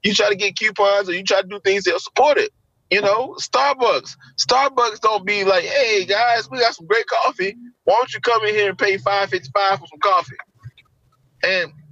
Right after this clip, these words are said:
last night, him and Belief did a video of why Belief left C H H. Talked about a few things. I,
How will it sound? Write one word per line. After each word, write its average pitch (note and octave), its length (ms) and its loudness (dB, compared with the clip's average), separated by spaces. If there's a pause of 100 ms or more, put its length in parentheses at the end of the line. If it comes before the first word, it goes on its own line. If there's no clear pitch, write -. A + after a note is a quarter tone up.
(280)
last G3 300 0
night, G3 280 -2
him F#3 280 -4
and E3 140 -4
Belief F3 440 -2
did E3 260 0
a C3+ 140 2
video D3 460 0
of B2 60 -6 (120)
why C#3+ 220 2
Belief C3+ 420 -2
left C3 300 2 (260)
C D#3 200 0
H C#3 140 -6
H. C#3+ 400 -6 (520)
Talked G#3 160 0
about F#3 140 0
a D3+ 40 -10
few D3 160 -4
things. C3+ 240 0
I, C3+ 60 0